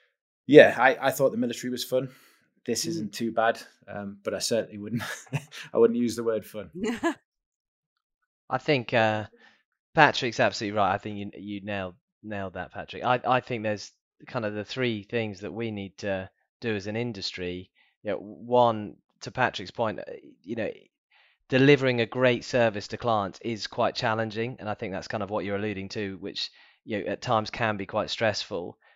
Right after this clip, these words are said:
Speaker 3: um, because there's a huge compliance burden, you know, quite rightly so,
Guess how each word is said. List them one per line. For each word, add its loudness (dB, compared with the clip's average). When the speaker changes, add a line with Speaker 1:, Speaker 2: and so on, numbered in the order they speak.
Speaker 3:
um, 0
because -10
there's -8
a -10
huge -6
compliance -2
burden, 0
you -8
know, -4
quite -2
rightly -4
so, -4